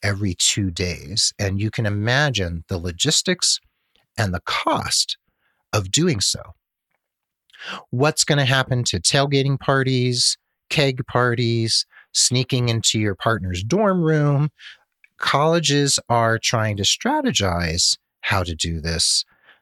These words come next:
but there are such different regulations and guidance being enacted in all different states, all different school districts, all different universities and colleges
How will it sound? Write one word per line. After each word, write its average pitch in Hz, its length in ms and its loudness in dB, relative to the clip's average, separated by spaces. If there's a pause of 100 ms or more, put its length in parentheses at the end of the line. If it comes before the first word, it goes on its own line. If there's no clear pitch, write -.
(140)
but 101 180 -2
there 110 200 2
are 104 200 0
such - 640 0 (160)
different 120 540 -2 (200)
regulations 101 1200 0 (280)
and 95 320 -4
guidance 135 840 0 (320)
being 101 220 0
enacted 98 540 -2
in 90 240 -4 (500)
all 147 200 2
different 104 340 -2
states, - 540 -2 (100)
all 127 220 2
different 98 320 -4
school 85 260 -4
districts, 87 520 -2 (120)
all 123 160 0
different - 360 -4
universities 90 680 -2
and 87 100 -4
colleges 82 600 -4